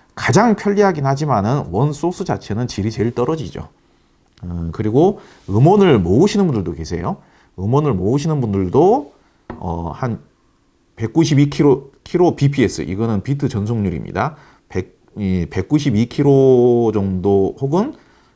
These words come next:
그나마 좋다라고 하면 삼이공 킬로 정도 되겠죠. 엠피쓰리의 음질이라는 게. 그리고 거기에서 한 단계 발전을 하면은 무손실, 무손실 음원이라는 게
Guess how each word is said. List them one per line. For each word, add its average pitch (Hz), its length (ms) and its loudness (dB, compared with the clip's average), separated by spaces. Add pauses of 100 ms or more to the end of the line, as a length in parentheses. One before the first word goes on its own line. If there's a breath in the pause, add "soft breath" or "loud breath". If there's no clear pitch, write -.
그나마 135 380 2
좋다라고 139 420 0
하면 117 220 0
삼이공 202 420 -2
킬로 143 240 -2
정도 95 160 -4
되겠죠. 82 500 -6
엠피쓰리의 92 540 -2
음질이라는 85 560 -2
게. 139 240 -6 (320 loud breath)
그리고 113 240 -2
거기에서 123 320 0
한 156 160 -2
단계 208 240 0
발전을 110 380 -4
하면은 98 440 -2 (280 soft breath)
무손실, 123 680 -4 (200)
무손실 135 600 0
음원이라는 90 540 -2
게 143 260 -2